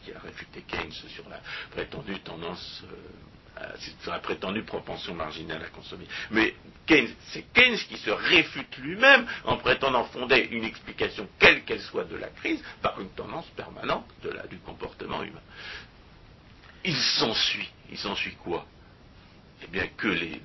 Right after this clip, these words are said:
les situations que, que keynésiennes, dites keynésiennes, les, les situations que Keynes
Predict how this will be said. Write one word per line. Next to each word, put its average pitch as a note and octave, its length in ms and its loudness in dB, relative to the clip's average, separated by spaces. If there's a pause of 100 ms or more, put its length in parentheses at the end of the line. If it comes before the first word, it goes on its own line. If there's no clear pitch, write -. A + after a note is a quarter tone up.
(180)
les E2 80 -12
situations - 640 -6
que, - 300 -16
que - 40 -14 (540)
keynésiennes, A2+ 840 4
dites - 320 -8
keynésiennes, F3+ 580 4 (180)
les, A#2+ 200 4
les A#2 220 2
situations - 800 4 (880)
que A2 100 -4
Keynes G#2 360 4